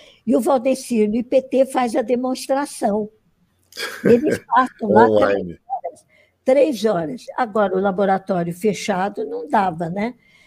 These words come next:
Speaker 2: Não
Speaker 1: Então,
Speaker 2: dava.
Speaker 1: nós temos duas turmas que não viram a parte prática. É, todos os alunos, eles dizem, o forte é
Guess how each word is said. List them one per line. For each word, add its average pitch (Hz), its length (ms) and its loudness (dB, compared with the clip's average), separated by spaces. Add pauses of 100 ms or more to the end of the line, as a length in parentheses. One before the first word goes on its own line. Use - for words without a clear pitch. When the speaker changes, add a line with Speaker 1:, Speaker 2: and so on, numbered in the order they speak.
(160)
Speaker 2:
Não 165 140 -6
Speaker 1:
Então, 262 440 2
Speaker 2:
dava. 254 360 -10
Speaker 1:
nós 240 240 0
temos 240 340 2
duas 302 440 0
turmas 247 420 2
que 277 140 -2
não 302 260 0
viram 233 400 2
a 185 40 0
parte 170 360 -4
prática. 151 640 -8 (640)
É, 185 800 6 (500)
todos 330 320 6
os 226 220 -2
alunos, 202 840 -2 (400)
eles 220 380 4
dizem, 240 360 2
o 277 60 -2
forte 220 960 2
é 220 200 4